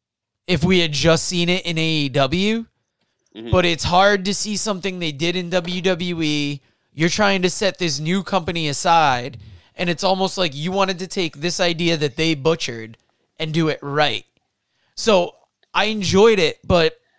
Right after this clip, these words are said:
Speaker 1: if I hadn't seen it before, I think I would have popped so much more for it.
Speaker 2: Mm. Yeah, I mean, I can see that. I'm trying. You got me thinking now. You sprung this on me. So you go to your next one, buddy, 'cause <laughs>
Speaker 1: All right, my next one,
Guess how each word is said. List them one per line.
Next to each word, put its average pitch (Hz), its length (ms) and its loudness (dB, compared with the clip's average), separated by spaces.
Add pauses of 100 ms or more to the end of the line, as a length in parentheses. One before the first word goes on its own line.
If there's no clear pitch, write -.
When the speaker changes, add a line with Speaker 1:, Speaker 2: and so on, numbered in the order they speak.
(160)
Speaker 1:
if 202 180 2
I 175 80 4
hadn't 180 360 0
seen 185 280 0
it 196 100 0
before, 214 540 2 (320)
I 156 80 2
think 165 160 0
I 165 80 8
would 160 140 4
have 139 80 -2
popped 147 280 0
so 156 220 -2
much 127 280 -4
more 123 280 -2
for 107 240 -12
it. 101 140 -14 (760)
Speaker 2:
Mm. 110 220 0 (640)
Yeah, 233 440 0
I 127 160 0
mean, 135 140 2
I 131 100 2
can 123 140 -10
see 107 220 -12
that. 92 360 -10
I'm 139 300 -4
trying. 135 260 -4
You 135 80 -8
got 156 220 -2
me 127 100 -10
thinking 147 360 -12
now. 90 100 -18
You 101 140 -16
sprung 131 340 -6
this 95 140 -16
on 80 240 -16
me. 80 100 -20
So 92 460 -14 (340)
you 127 100 -6
go 170 160 2
to 160 80 0
your 143 120 -2
next 151 280 -4
one, 90 200 -16
buddy, 87 280 -14
'cause 117 480 -8
<laughs> - 1080 -10
Speaker 1:
All 170 120 2
right, 170 320 4
my 185 300 0
next 208 420 -2
one, 226 420 -2